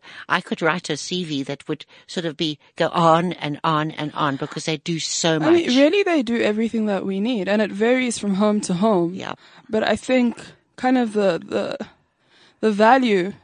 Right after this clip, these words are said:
Speaker 2: in this role, particularly in South Africa, is, like you've said, how personal it is. Um, but also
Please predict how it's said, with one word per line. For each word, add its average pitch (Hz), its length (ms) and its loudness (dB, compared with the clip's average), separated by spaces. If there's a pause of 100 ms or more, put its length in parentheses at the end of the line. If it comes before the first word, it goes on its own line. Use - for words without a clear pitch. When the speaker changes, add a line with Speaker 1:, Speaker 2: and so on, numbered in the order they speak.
(120)
Speaker 2:
in 196 180 -2
this 190 180 -2
role, 190 580 0
particularly 233 460 -2
in 196 80 -2
South 180 180 -4
Africa, 170 460 -6
is, 175 340 -8
like 190 240 -6
you've 185 120 -10
said, 170 160 -6
how 196 120 -4
personal 185 440 -6
it - 80 -8
is. - 240 -12 (460)
Um, 202 500 0
but 208 240 -2 (200)
also 285 760 2